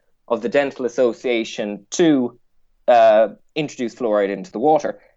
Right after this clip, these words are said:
And I think you can kind of compare that in a similar way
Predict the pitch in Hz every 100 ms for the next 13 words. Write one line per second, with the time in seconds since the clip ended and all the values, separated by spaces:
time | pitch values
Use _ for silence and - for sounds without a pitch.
0 | _ _ 147 170 190 175 175 175 - 202
1 | 196 180 160 165 156 135 127 120 - _
2 | _ 156 147 - 139 123 120 113 110 101